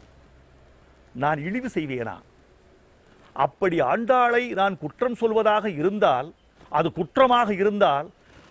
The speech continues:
அவள் பிறந்த மண்ணில் சென்று அதை அரங்கேற்றி இருப்பேனா?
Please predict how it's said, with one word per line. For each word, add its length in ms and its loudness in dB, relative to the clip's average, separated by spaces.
அவள் 380 2
பிறந்த 500 4
மண்ணில் 400 -4
சென்று 320 0
அதை 160 0
அரங்கேற்றி 520 -2
இருப்பேனா? 400 -4